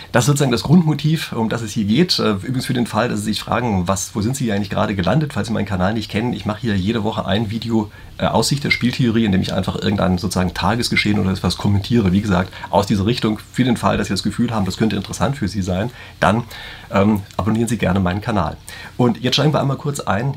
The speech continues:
in dieses Schema, was dann als Folge von dem Rumsfeld-Ausspruch eigentlich aufgebaut worden ist. Also, äh, er spricht ja davon, dass es Wissen gibt, was, wovon man nicht weiß, dass man es nicht hat. Und in der Folge davon wurde es oft so gemacht, dass man dann so eine Vier-Felder-Matrix sozusagen aufgebaut hat, indem man gesagt hat, okay,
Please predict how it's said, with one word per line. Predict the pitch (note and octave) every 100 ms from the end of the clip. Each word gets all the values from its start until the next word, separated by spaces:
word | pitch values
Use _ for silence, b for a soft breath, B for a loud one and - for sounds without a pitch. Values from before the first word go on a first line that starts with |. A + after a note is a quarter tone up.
| -
in | B2 C3 A2+
dieses | - G2 B2+
Schema, | - A#2+ D#3 B2+ D#2 -
was | G2+
dann | A#2 G2+
als | - F2+
Folge | - G#2 C#3 B2+
von | G#2+
dem | G2+
Rumsfeld-Ausspruch | F#2 - - G#2+ - G2+ - G#2 -
eigentlich | F#2+ G#2+ -
aufgebaut | G2+ - - D#2 D2+
worden | D#2 D#2+
ist. | E2 - - -
Also, | F#2 F#2+ F2 - - -
äh, | G2 -
er |
spricht | A2+ D#3 F3
ja |
davon, | B2+ G#2 A2+ G#2
dass | G2+
es | F#2
Wissen | A#2+ C#3
gibt, | B2 -
was, | G#2+ G2+ -
wovon | G2+ A2+
man |
nicht | G#2 G2
weiß, | G#2 C#3
dass | -
man | F2
es | E2+
nicht | F#2 F#2 -
hat. | - - B B B B B -
Und | - G#2+
in | A2
der | A2
Folge | A2 D#3+
davon | G2+ - F#2+ C3 B B B
wurde | A2
es | A2+
oft | - C#3+
so | -
gemacht, | B2+ A2+ A#2
dass | A2
man | G#2+
dann | G2+
so | F#2
eine | F#2
Vier-Felder-Matrix | F2 A#2+ A2+ A#2 D#3+ A2 E2+ F2+ F#2+ -
sozusagen | G2 A2 G2 F2+
aufgebaut | G#2+ - - G#2+ A#2+
hat, | C#3+
indem | G#2 G#2
man | F#2
gesagt | F3 G3+ -
hat, | A#2+
okay, | - G2+ C3+